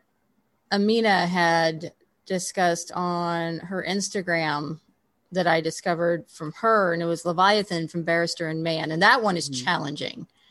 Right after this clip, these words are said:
Speaker 1: It is good. I enjoy it. It is my specific taste, but I will say that one is very challenging. Terrible Teddy is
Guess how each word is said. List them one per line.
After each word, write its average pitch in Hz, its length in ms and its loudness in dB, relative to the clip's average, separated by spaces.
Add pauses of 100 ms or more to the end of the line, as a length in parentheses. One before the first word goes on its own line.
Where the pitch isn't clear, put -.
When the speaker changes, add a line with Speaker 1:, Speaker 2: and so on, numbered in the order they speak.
(400)
Speaker 1:
It 202 140 4
is 185 400 2 (540)
good. 220 380 6 (600)
I 185 140 6
enjoy 196 500 6
it. 220 80 8
It 214 100 6
is 180 160 0
my 180 320 4
specific 247 560 -2
taste, 277 400 0
but 233 100 2
I 196 120 6
will 202 160 0
say 208 220 0
that 202 220 4
one 226 220 -2
is 170 240 -4
very 175 380 2
challenging. 180 580 -6
Terrible 247 420 -4
Teddy 214 520 -4
is 180 500 -4